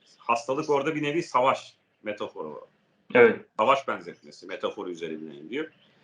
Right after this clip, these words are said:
Speaker 1: Hastalık, yani savaş başlamadan olayı çözmek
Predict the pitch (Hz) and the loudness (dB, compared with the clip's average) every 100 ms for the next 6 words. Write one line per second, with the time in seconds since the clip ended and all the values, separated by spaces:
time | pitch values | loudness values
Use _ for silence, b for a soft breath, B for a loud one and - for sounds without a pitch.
0 | b b _ - 120 - 147 160 156 131 | b b _ 4 4 6 0 0 0 -2
1 | 123 - 123 151 156 135 131 175 165 139 | -2 -4 -2 0 0 -2 -2 -2 -2 -2
2 | 135 117 104 90 - 78 69 | -4 -8 -10 -12 -14 -16 -18